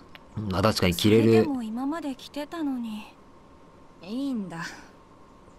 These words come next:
Speaker 3: マジで。
Speaker 1: クロエ。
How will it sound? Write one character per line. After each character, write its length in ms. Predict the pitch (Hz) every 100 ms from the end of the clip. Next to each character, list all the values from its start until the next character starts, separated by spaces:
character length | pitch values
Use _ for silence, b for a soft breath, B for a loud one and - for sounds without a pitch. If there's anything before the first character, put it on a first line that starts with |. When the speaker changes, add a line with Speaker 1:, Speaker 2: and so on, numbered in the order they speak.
| -
Speaker 3:
マ 200 | 180 175
ジ 120 | 175 127
で。 100 | 151 - - - - - - - - - - - - - - -
Speaker 1:
ク 140 | -
ロ 180 | 101 92
エ。 380 | 82 78 73